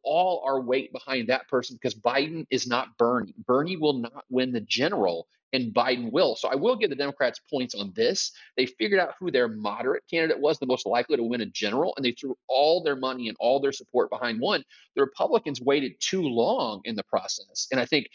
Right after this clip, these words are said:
that's how, wh-, what got you Trump. If Trump loses in sixteen, we're not talking about Trump today.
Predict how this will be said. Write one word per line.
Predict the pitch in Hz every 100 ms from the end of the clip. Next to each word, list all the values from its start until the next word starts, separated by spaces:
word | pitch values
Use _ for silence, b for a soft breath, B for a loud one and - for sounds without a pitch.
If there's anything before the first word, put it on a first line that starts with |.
| B -
that's | 120 139 202 -
how, | 147 139
wh-, | 131 - 139
what | 127 -
got | 127 -
you | 117
Trump. | - -
If | 120
Trump | - 277 277
loses | 151 190 190 185
in |
sixteen, | 175 175 - 190 170
we're | 175
not | 226 - -
talking | - - -
about | 117 95 -
Trump | 110 -
today. | - 95 87